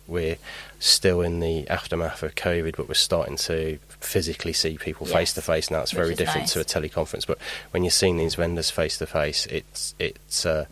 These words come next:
Speaker 1: it's a different level of confidence, or you get a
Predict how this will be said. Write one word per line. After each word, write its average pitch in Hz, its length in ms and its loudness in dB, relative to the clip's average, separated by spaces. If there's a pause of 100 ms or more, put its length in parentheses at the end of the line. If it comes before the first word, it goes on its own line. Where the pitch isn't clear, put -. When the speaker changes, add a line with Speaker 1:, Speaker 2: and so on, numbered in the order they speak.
(140)
Speaker 1:
it's - 140 -6
a - 40 -6
different - 320 -2
level 80 220 -2
of - 100 -10
confidence, 80 720 -4
or 78 120 -4
you 80 100 -4
get - 140 -4
a - 60 -12